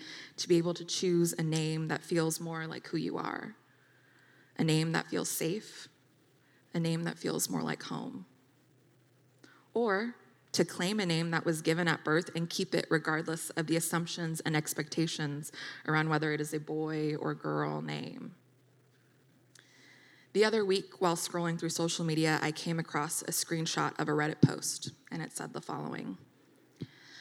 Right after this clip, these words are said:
"I was feeling sad today, so I asked Chat G P T to write a fake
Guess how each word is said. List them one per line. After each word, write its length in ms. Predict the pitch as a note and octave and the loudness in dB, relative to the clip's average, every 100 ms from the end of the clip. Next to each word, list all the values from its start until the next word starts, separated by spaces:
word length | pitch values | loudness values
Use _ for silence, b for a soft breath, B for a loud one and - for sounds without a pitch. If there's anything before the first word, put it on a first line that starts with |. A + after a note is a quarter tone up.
| B B - | B B 0
"I 60 | |
was 160 | G3 G#3 | 2 4
feeling 260 | A#3+ A#3+ B3 | 4 4 2
sad 340 | - F3 F3 | 2 2 2
today, 420 | - D#3+ D3+ G#3 A3+ | 0 2 2 0 -4
so 300 | - - - | -6 -4 0
I 120 | E3 D#3 | 2 2
asked 600 | - D#3 D#3+ - - - | 2 2 0 -4 -6 -4
Chat 340 | - E3 - | 0 2 0
G 200 | - E3 | -2 -2
P 160 | E3+ E3 | -2 -2
T 280 | - D#3 | 0 0
to 160 | D3+ - | 0 0
write 160 | D#3+ - | 0 0
a 60 | |
fake 480 | D#3+ D#3+ - - - | 0 0 0 -6 -16